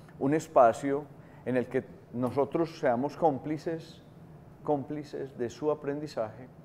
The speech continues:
pero ellos sean los dueños, en la medida de lo posible,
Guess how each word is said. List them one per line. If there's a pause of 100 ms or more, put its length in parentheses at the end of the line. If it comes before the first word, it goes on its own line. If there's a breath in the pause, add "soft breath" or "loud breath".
(680 loud breath)
pero
ellos
sean
los
dueños, (600 loud breath)
en
la
medida
de
lo
posible,